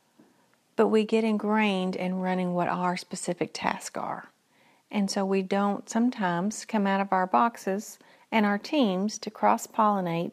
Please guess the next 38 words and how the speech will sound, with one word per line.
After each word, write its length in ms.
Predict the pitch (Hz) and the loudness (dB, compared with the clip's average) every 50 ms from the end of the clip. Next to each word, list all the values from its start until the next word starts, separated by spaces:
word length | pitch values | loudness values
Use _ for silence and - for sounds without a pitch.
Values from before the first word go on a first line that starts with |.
| _ | _
to 160 | - - 202 | -6 -6 -4
get 180 | 196 - 208 208 | -2 -2 -2 -2
involved 640 | 208 202 196 196 196 190 190 185 175 170 - - - - - - - - - - _ _ | -2 -2 -2 0 0 2 2 2 2 0 -2 -6 -12 -20 -20 -20 -20 -20 -20 -20 _ _
with 160 | - 208 208 208 - | 0 0 0 2 2
other 260 | 208 220 226 233 226 | 4 4 4 2 0
teams 440 | 220 - 214 196 180 180 185 185 - | -2 -2 -2 -2 -2 -2 -2 -4 -6
and 200 | - 202 202 196 | -4 -4 -4 -2
share 320 | - - 208 202 202 202 | -2 -2 0 0 0 0
those 220 | 196 185 180 180 - | 0 -2 -4 -2 0
victories 500 | - 214 214 214 - 254 269 285 285 - - | 0 0 0 0 -2 -2 -2 -2 -2 -2 -2
and 100 | 226 208 | -4 -4
share 300 | 208 - - 180 180 180 | -2 -2 0 0 0 2
those 180 | 180 175 180 - | 0 -2 -2 -4
challenges. 760 | - - 190 185 185 180 175 180 180 - - - 185 - - _ _ _ _ _ _ - - - - - - - - _ _ _ _ _ _ _ | -6 -4 -2 -2 -2 -2 -4 -6 -8 -8 -10 -12 -12 -14 -18 _ _ _ _ _ _ -20 -20 -20 -20 -20 -20 -20 -20 _ _ _ _ _ _ _
And 160 | - 220 220 | 2 2 2
so 280 | 214 - 233 226 220 - - - _ _ | 4 2 2 2 0 -2 -4 -12 _ _
from 160 | - 214 214 214 | 0 2 2 4
my 220 | 220 233 254 285 | 4 2 2 2
particular 560 | 285 - 254 - 240 233 - 226 214 214 208 | 0 -2 -2 0 0 2 2 2 2 2 0
seat 480 | 202 - - - 190 180 180 190 - - | -2 -4 -4 -4 -2 -4 -4 -6 -6 -6
in 100 | 185 180 | -4 -2
H 240 | 180 180 185 - - | -2 -2 -2 -2 0
R, 340 | 175 160 151 151 160 185 - _ _ _ _ - - _ - | 2 2 2 2 0 -2 -4 _ _ _ _ -20 -8 _ -2
I 120 | 196 214 | 0 2
get 120 | 233 233 233 | 2 2 2
to 80 | 226 | 0
know 160 | 208 202 190 | 2 2 2
a 20 | 180 | 2
lot 260 | 175 175 170 175 180 | 4 4 2 2 2
of 100 | 180 185 | 0 -2
the 80 | - 180 | -4 -6
people 360 | - 190 175 - - 180 175 | -4 -4 -6 -4 -4 -4 -4
in 140 | 175 175 175 | -2 -2 -2
the 120 | 175 175 | -2 -2
agency 540 | 170 175 180 - 170 175 175 - - - - | -4 -4 -4 -6 -6 -6 -6 -6 -6 -4 -2
across 480 | - 185 - - - 190 185 185 - | -2 -2 0 2 4 4 4 4 0
those 220 | - - 175 185 - | -2 -4 -4 -2 -4
departments. 720 | - 202 - 202 - - - 185 - - - - - - | -6 -6 -2 -2 -2 -2 -2 -4 -8 -10 -14 -18 -18 -20